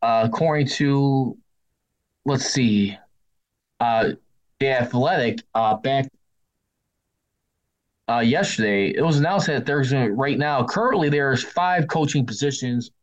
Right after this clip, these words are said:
available right now. Uh, here's the time frame in the order that happened. Uh, better, remember, back on October tenth, the Carolina Pa-, Panthers, they fired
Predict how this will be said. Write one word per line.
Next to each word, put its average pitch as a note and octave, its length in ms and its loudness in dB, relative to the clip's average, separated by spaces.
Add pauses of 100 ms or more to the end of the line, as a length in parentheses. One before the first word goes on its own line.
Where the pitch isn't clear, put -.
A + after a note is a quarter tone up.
(140)
available C3+ 300 -2
right G#2 200 -4
now. F#2+ 260 -20 (680)
Uh, - 140 2
here's E3 280 0
the - 60 -6
time E3+ 220 0
frame C3 240 0
in A#2+ 60 4
the A#2 100 4
order B2 240 2
that F#2+ 100 2
happened. G#2+ 540 -4 (160)
Uh, G#2+ 200 0
better, D3 500 -2 (140)
remember, D#3 280 0
back D#3 260 -2
on D3+ 60 -2
October C#3+ 400 -2
tenth, D#3 260 -2
the A3+ 100 -4 (140)
Carolina C#3+ 360 0
Pa-, D3+ 280 -2 (100)
Panthers, D3+ 540 -2 (400)
they D#3 80 2
fired E3 540 0